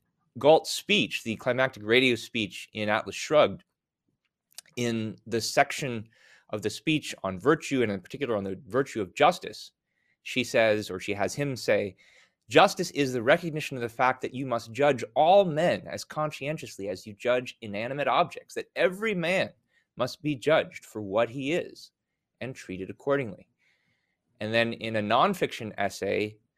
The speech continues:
of hers called How Does One Lead a Rational Life in an Irrational Society, this is an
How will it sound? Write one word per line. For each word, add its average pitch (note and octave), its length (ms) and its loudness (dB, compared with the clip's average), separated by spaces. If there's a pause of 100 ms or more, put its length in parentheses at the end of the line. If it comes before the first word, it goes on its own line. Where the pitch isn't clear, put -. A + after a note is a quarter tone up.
(280)
of G2+ 160 -4
hers G#2 420 0
called F#2 320 -2
How G#2+ 160 4
Does G#2+ 160 2
One G2+ 180 -4
Lead G2 380 0
a F#2+ 80 -6
Rational G#2 480 2
Life A2 440 2
in G2 100 -10
an F#2 120 -8
Irrational G2+ 460 -2
Society, A2 460 -2
this A2 140 -8
is G2 120 -16
an - 80 -20